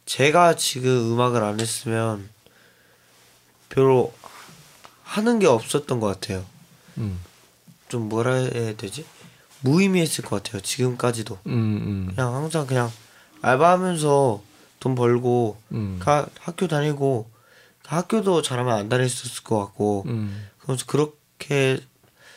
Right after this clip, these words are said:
Speaker 1: 살 바에는 자기가, 자기가 좋아하는 걸 먼저 찾아서
Speaker 2: 음.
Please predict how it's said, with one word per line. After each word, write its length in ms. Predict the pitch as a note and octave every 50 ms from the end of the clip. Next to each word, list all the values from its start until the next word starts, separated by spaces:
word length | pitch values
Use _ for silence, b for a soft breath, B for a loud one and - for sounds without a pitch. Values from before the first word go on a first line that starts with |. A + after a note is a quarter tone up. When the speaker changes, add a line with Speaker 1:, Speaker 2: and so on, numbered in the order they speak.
| b b b
Speaker 1:
살 260 | - - - E3 D#3+
바에는 600 | D#3+ F3 D#3+ D#3 D3 C#3 C#3 C3+ C3+ B2+ G#2+ G2+ - b b b b b b b b b b -
자기가, 840 | - - B2 B2+ C#3 D3+ D3 C#3+ C#3 C3 C3 C3 B2 G#2+ G2 A#2+ - _ _ _ _ _ _ _
자기가 360 | - - B2+ A#2+ C3+ C3+ B2+
좋아하는 420 | B2 - C#3 D3 E3 F3 F3 E3 D3+
걸 160 | C#3+ B2+ A#2+
먼저 260 | A2 G#2+ A2 A2 B2
찾아서 720 | A#2+ - D#3+ D#3+ E3+ E3 C#3+ C3 C3+ B2+ C3 C3+ C3 A2+ G2+
Speaker 2:
음. 240 | F#2+ F#2 F2 F2